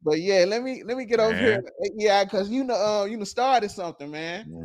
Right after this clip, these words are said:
Speaker 1: I knew
Speaker 2: Oh,
Speaker 1: when you
Speaker 2: man.
Speaker 1: told me this, you were gonna start something.
Speaker 2: <laughs>
Speaker 1: You started something, man.
Speaker 2: You on fire, brother.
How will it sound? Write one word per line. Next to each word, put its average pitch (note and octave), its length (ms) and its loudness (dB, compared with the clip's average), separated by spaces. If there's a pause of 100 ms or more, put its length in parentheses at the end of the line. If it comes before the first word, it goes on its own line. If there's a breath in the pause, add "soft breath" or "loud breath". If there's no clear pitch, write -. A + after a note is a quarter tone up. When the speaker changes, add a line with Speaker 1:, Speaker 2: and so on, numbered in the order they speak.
(120)
Speaker 1:
I E2+ 100 -4
knew F#3+ 200 0
Speaker 2:
Oh, - 40 0
Speaker 1:
when - 160 -2
you - 80 -2
Speaker 2:
man. E2 160 -4
Speaker 1:
told D#4 200 4
me C4+ 120 -6
this, B3+ 200 -6
you B3 100 -6
were A#3+ 80 -8
gonna A3+ 180 -4
start C4 440 -4
something. D3 340 -10
Speaker 2:
<laughs> D3+ 480 -2
Speaker 1:
You G3 80 -8
started A#3+ 500 -2
something, F3 440 -8
man. D3+ 380 -10
Speaker 2:
You F2+ 120 -8
on F#2+ 280 -6
fire, A2 400 2
brother. F2 500 -4